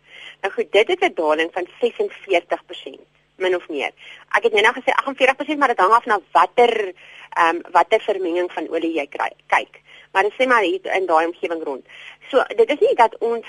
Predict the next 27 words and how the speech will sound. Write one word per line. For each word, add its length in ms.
glad 260
nie 120
die 140
voordeel 360
gekry 340
het 140
nie. 140
Jy 80
moet 120
in 140
ag 240
neem, 260
as 180
dit 120
nie 160
was 220
vir 80
die, 160
onthou 220
die 160
rand, 480
nou, 360
twaalf 320
en 60
'n 60
half 240
persent 520